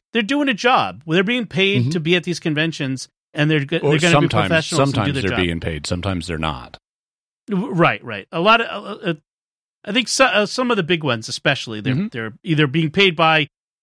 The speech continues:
Speaker 1: to go and promote a project or
Speaker 2: Mm-hmm.
Speaker 1: being paid to by the convention itself. So, uh,
Speaker 3: There are,
Speaker 1: yeah.
Speaker 3: there are also, though, at, I've had encounters at conventions where it's like, okay, this person is not putting their best foot forward.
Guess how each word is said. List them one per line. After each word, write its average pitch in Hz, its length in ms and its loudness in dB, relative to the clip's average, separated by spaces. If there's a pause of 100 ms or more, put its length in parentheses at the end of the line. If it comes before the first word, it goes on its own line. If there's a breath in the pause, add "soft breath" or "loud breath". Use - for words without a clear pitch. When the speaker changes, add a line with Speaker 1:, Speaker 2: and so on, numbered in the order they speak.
(140)
Speaker 1:
to 180 80 0
go 180 320 4
and 156 100 -2
promote 165 320 2
a 131 240 -2 (340)
project 151 520 0
or 127 300 2
Speaker 2:
Mm-hmm. 135 100 -2
Speaker 1:
being 139 200 -4
paid 131 300 -2 (220)
to 123 180 -6 (120)
by 120 100 -6
the 113 140 -10
convention 117 420 -10
itself. 110 400 -12
So, - 300 -14 (420)
uh, 120 160 -14
Speaker 3:
There 156 220 6
are, 147 80 4
Speaker 1:
yeah. 156 160 4
Speaker 3:
there 160 200 2
are 143 140 2
also, 135 480 -2
though, 104 380 -2
at, 95 200 -6
I've 113 160 -2
had 120 160 2
encounters 107 520 -2
at 110 100 -8
conventions 95 720 -4
where 92 160 -2
it's 87 160 -6
like, 90 180 -2
okay, 95 220 -4
this 101 240 -6
person 104 340 -6
is 92 160 -6
not 95 540 -2
putting 87 280 -8
their 80 120 -6
best 76 260 -6
foot 76 200 -12
forward. 60 560 -14